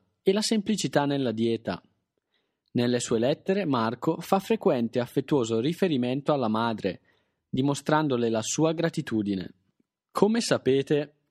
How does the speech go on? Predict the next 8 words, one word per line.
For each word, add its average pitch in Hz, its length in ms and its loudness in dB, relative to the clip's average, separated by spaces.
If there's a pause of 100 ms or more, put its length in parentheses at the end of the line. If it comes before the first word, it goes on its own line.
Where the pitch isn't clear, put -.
(220)
amo 143 260 2
in 117 120 -2
particolare 147 1000 0
conoscere 151 540 0
i 117 80 2
modi 117 520 -2
di 156 160 -2
pensare 120 880 -2